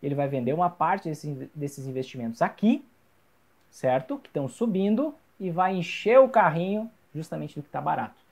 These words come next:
Quando essas ações subirem, o que que ele faz, gente? A mesma coisa. Porque ele vai ter outros investimentos caindo. Ele vende um pouco disso que tá com lucro e compra o que tá barato. Então, a arte pra tu investir e ter resultado na bolsa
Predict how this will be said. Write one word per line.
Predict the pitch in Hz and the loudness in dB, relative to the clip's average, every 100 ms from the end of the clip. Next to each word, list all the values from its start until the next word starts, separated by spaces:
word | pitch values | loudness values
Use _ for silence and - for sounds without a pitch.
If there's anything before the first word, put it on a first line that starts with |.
| _ _ | _ _
Quando | - 330 349 | 4 4 4
essas | 285 247 | 2 6
ações | 233 233 226 | 6 6 4
subirem, | 220 175 254 302 208 117 - - | 4 2 4 4 4 2 -6 -10
o | |
que | 226 262 | -6 -2
que | |
ele | 285 240 | 0 0
faz, | 233 220 240 202 | 0 -2 0 0
gente? | 160 156 117 - - _ _ - | 0 0 -2 -6 -20 _ _ -14
A | 180 | -10
mesma | 190 185 196 185 196 | -6 -4 -2 -2 -4
coisa. | 190 - 196 226 208 135 104 - _ _ _ | -6 -2 0 2 2 -2 -8 -12 _ _ _
Porque | 202 208 | -2 2
ele | 226 | 4
vai | 220 | 4
ter | 214 226 | 4 4
outros | 240 254 | 4 4
investimentos | 233 220 220 214 202 | 2 0 0 -4 -6
caindo. | - 196 180 170 120 - _ - | -8 -8 -6 -6 -6 -10 _ -6
Ele | 127 | -4
vende | 113 147 220 | -2 0 0
um | |
pouco | 226 202 180 | 0 -2 -4
disso | 170 - | -10 -6
que | |
tá | 170 | -6
com | 165 185 | -4 -2
lucro | 165 170 | -2 -4
e | 170 | -8
compra | - 170 170 | -2 0 -2
o | |
que | - | -6
tá | 151 | -4
barato. | 170 151 131 - - _ _ | -2 -2 -4 -6 -18 _ _
Então, | 160 165 190 175 226 - _ _ _ - | -6 -2 2 2 0 -8 _ _ _ -2
a | |
arte | 147 151 254 254 - - 151 | 0 2 2 0 -4 -6 -6
pra | 135 131 | -4 -4
tu | 127 143 | -4 -6
investir | 127 113 - - 185 - | -8 -10 -10 -6 -6 -6
e | 143 | -8
ter | - 180 | -4 -2
resultado | 185 160 151 - 170 196 214 151 | -2 -4 -8 -2 0 0 0 -2
na | 127 | -4
bolsa | 120 170 180 - 117 | 0 2 0 -2 -10